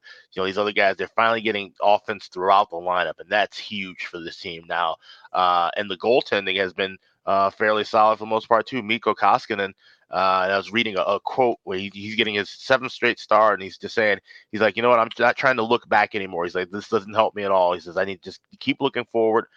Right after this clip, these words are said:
you know, keep playing the way that I'm playing." And he's six and one right now. So, uh, if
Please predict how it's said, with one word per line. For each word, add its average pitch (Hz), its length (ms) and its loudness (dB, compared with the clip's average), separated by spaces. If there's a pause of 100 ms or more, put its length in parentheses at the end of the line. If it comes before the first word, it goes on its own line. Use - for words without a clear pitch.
(200)
you 98 80 -8
know, 95 80 -2
keep - 240 -8
playing 120 240 2
the 110 80 -2
way 113 160 2
that 107 80 0
I'm 104 100 0
playing." 101 460 -4 (760)
And 101 80 -2
he's 101 160 -2
six - 220 0
and 101 120 -2
one 120 200 4
right 92 180 2
now. 98 200 2
So, 90 240 -2 (340)
uh, 90 400 2
if - 100 -14